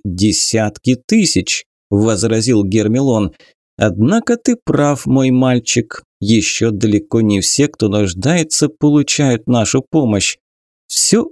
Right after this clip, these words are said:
упирается в финансы. Использование дорогостоящего оборудования многим не по карману,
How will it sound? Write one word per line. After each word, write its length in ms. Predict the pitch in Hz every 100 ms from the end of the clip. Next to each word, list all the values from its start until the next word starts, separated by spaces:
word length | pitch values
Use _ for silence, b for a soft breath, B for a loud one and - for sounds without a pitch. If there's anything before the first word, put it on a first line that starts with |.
| -
упирается 840 | 214 - 170 175 175 165 - 165
в 40 | 147
финансы. 880 | - 147 147 175 131 82 - - - _ _
Использование 840 | 104 87 - - 127 165 120 104 101
дорогостоящего 1000 | 95 104 95 95 - 135 127 104 107 -
оборудования 840 | 104 92 98 101 131 165 165 156 147
многим 600 | 120 104 101 98 110 113
не 120 | 127
по 160 | 123 131
карману, 640 | 156 185 220 143 107 98